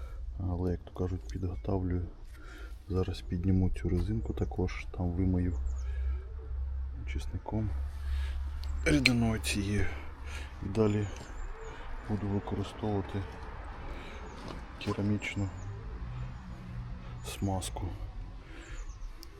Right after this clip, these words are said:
Там дам трошки до середини. Ну і далі буду використовувати ось такий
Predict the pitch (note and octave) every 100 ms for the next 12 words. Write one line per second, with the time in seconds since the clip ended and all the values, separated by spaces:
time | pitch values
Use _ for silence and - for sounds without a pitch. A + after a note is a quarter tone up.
0 | - - - F2+ F2 F2+ F2+ - G2 -
1 | - F2+ E2+ - F2+ F2 F2+ F2 F2 -
2 | - - - - A2 C3 A2+ G#2+ G2+ -
3 | - - - - - - F#2 F#2+ F#2+ F#2
4 | F#2 F#2 F#2 G2 F#2+ - F#2 F2+ E2+ -
5 | - - F#2+ E2